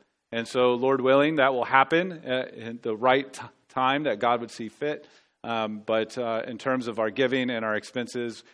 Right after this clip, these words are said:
we're in a healthy place as a church. I'm so thankful for that. Um, and as the Lord provides, uh, we'll seek to be wise with the stewardship of that. Uh, but you can see that update each month.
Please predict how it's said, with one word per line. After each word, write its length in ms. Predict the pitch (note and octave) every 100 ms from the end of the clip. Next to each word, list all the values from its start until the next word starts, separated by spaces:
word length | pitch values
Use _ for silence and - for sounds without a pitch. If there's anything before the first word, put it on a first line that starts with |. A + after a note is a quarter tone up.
| _ _
we're 160 | B2 B2
in 100 | B2
a 60 |
healthy 340 | A2+ D3 D3 C#3
place 420 | - C3+ C3+ -
as 220 | - A2
a 80 | G2+
church. 460 | - D3 C#3 B2+ -
I'm 140 | F#2+
so 280 | - A2+ A2+ -
thankful 340 | B2 A#2+ B2
for 200 | - A2+
that. 340 | A2 G#2+ - _ _ - _ -
Um, 320 | G#2 G2 G2+
and 460 | G#2+ G#2+ G#2 G#2 -
as 240 | G#2+ G#2
the 80 | A2
Lord 240 | G#2+ A2 G2+
provides, 640 | F#2+ G2+ G2+ G2 - - _ _ _ _
uh, 180 | G2+ G2+
we'll 380 | G2 A2 G#2+ G2 -
seek 360 | _ - B2 A#2
to 100 | A2+
be 120 | G#2
wise 520 | G2+ G#2+ G#2+ G#2+ - -
with 160 | - G#2
the 80 | G#2
stewardship 540 | - G#2 G2+ - F#2
of 140 | F#2 F2
that. 200 | E2+ - _ _ _ _ _
Uh, 200 | G#2 G2+
but 240 | F#2+ G#2+ B2+
you 100 | A#2+
can 100 | B2
see 220 | - D3+
that 220 | D3 D3
update 480 | C#3+ D3 C3+ C3+ -
each 240 | B2+ -
month. 280 | A#2+ A#2 A2+